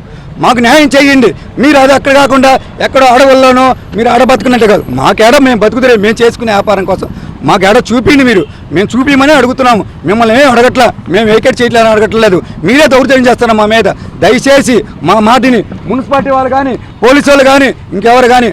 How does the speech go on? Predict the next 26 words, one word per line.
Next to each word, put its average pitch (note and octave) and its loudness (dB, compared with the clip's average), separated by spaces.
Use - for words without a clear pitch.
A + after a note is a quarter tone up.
మాకు F#3+ -2
ప్రత్యేకంగా A3+ -2
చూపిండి, B3 -6
మేము F#3+ -2
అక్కడికి F#3 -2
వెళ్తాము. A3 0
అక్కడ B3+ -2
దాకా D4 0
మేము C4 2
ఇక్కడే C4+ 2
ఉంటాము, A#3 0
మేము A3+ 0
ఎన్నైనా B3+ 0
మేము C4 2
ఇక్కడే C#4+ 2
ఉంటాం, B3+ 2
మాకు D4 2
చూపించిన D4+ 0
తర్వాత C#4+ 2
మేము A#3+ 2
వెళ్తాము. A3 2
దయచేసి A3 2
అర్థం G#3+ -2
చేయండి, A3 2
మాకు A3 2
స్టే C#4 2